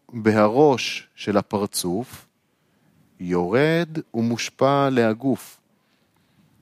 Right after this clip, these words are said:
כנ"ל בחלקים. ונמצא שכל האורות דג' תיקוני דיקנה העילאין, שהם בחינת האח"פ שבמקומם,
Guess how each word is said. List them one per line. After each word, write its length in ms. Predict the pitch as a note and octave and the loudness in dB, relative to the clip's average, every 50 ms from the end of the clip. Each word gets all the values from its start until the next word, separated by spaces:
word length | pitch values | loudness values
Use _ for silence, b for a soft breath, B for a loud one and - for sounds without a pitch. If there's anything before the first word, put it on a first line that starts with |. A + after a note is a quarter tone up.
| _ _ - | _ _ -4
כנ"ל 460 | - G2+ G2+ A2+ A#2+ C3 C3+ C#3 C#3 C3 | -2 0 2 4 4 4 4 2 2 0
בחלקים. 760 | B2+ A#2 - - A#2+ A#2 A2+ - - - C#3+ A#2 G2 F2 F2+ - _ _ _ _ _ _ _ _ _ _ _ _ _ _ _ _ _ _ _ _ _ _ _ _ _ _ _ _ - | -2 -2 0 2 2 2 0 0 -2 -2 0 0 0 -2 -6 -10 _ _ _ _ _ _ _ _ _ _ _ _ _ _ _ _ _ _ _ _ _ _ _ _ _ _ _ _ -10
ונמצא 680 | D3+ C#3+ C#3+ - - - - - - D#3 C#3+ C#3 C#3+ C#3+ - _ _ _ _ _ _ _ _ _ _ _ _ - - | -8 -6 -6 -6 -6 -6 -2 2 4 4 4 2 0 -2 -6 _ _ _ _ _ _ _ _ _ _ _ _ -12 -6
שכל 560 | - - G#2+ - - - - E3+ F#3 F#3 F3 | -2 -2 -2 -2 0 2 4 4 6 4 4
האורות 760 | C#3+ D3 C3 C3 C3 B2 C3 D3+ D#3+ D#3 D3 - - - - - - | 4 4 4 6 4 4 6 6 6 6 4 2 -4 -20 -20 -20 -18
דג' 480 | G2+ G#2+ G#2+ A2+ G#2+ G#2 B2 D3+ E3 D#3 D#3 D3+ D3 D3 D3 D3 D3 C#3 - | -4 0 2 2 2 2 2 2 4 4 4 4 4 6 4 4 2 -2 -4
תיקוני 540 | - B2+ - - B2+ B2+ C3 C3+ C3 C3 B2 | -4 -4 -2 0 2 2 4 4 4 2 0
דיקנה 840 | A#2+ A2 A#2+ C3+ C#3 - - - A2+ G#2 G#2 G2+ G2+ G#2+ A#2 B2+ C3 - - _ - | 0 2 4 4 4 2 0 -2 0 2 4 4 4 2 2 0 -2 -6 -12 _ -2
העילאין, 840 | A2 G#2+ A2+ A#2+ A2+ G#2+ G#2+ G#2 G2+ F2+ E2+ E2 E2+ F2+ A2 C3 D3 - _ _ _ _ _ _ _ _ _ _ _ _ _ _ _ _ _ _ _ | 0 2 4 4 4 4 4 4 4 4 2 0 -2 -2 -4 -6 -10 -14 _ _ _ _ _ _ _ _ _ _ _ _ _ _ _ _ _ _ _
שהם 600 | - - - G2 F2+ A2+ A#2+ A#2+ B2 A#2+ A#2+ A2 | -10 -6 -6 -2 2 4 4 4 4 2 0 -2
בחינת 560 | - - - A2+ A2 A#2 B2 B2+ B2 - - | -4 -2 0 2 2 4 4 2 2 2 2
האח"פ 580 | A2+ G#2+ G#2+ G2+ - - - D3+ D3 C#3 C#3+ C#3+ _ _ - | 4 4 4 2 0 2 2 4 4 4 2 0 _ _ -12
שבמקומם, 1080 | - - - G#2 G2+ G#2+ G#2+ A2 G2+ - - A2+ G2+ F2+ E2 D#2 D#2 E2 G#2 B2+ C#3+ | -6 -4 -2 -2 0 0 0 0 0 0 0 2 2 2 0 0 -2 -2 -4 -6 -8